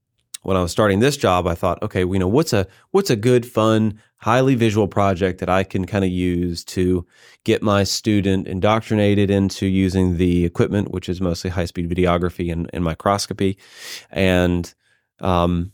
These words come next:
you know, have, have, you know, something that's kinda beautiful that we can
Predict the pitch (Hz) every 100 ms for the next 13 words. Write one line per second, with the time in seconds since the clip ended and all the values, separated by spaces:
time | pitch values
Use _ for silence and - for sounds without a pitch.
0 | _ 90 90 127 123 - 120 107 - _
1 | 113 104 147 139 123 110 - - 113 -
2 | 127 107 123 127 - 90 - 107 104 98